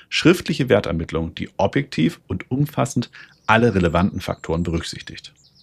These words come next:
Es kann beispielsweise auch vor Gericht eingesetzt werden, unterliegt aber einigen Einschränkungen, doch dazu später mehr.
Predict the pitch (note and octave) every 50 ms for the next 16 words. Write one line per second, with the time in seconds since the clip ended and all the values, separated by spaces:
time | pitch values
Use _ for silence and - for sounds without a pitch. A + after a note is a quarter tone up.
0 | _ _ _ _ _ _ A2 G2+ - - - G#2+ C#3+ D3 B2+ B2+ - - B2 -
1 | - B2 A#2+ A2+ - - - - - A2+ A2 A#2 C#3+ - - - E2+ D#2+ D#2 -
2 | - - - - - - - - _ _ _ _ _ _ - G#2+ G2 F#2 A#2+ D3
3 | - - - G2+ - - F2 F2+ F#2 G2+ - - - F2+ F2+ - - C#2+ C#2+ D2
4 | - - - - - - D3+ D3+ D3+ - B2+ - - G#2+ - F2+ E2 C#2 C#2 -
5 | -